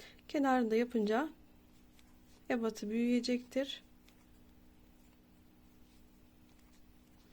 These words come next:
İkili kapatıyorum ve ikili kapattığım yere fıstık yapıp kapatarak şöyle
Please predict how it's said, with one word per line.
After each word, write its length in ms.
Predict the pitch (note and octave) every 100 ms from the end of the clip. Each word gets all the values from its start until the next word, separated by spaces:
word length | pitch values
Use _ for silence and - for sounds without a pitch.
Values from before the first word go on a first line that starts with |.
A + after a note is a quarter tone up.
| - - - - -
İkili 320 | D#4 D#4+ D#4
kapatıyorum 720 | D4+ B3+ G#3+ - G#3 G#3+ D#4+
ve 100 | D#4+
ikili 220 | D4 D4
kapattığım 600 | C#4+ B3 A3+ G#3 - G#3
yere 220 | G#3 G3+
fıstık 440 | G#3 C#4 - B3+ B3
yapıp 300 | G#3 - -
kapatarak 580 | C4 C4+ C4 B3 C4 C4+
şöyle 420 | D4 A3 A3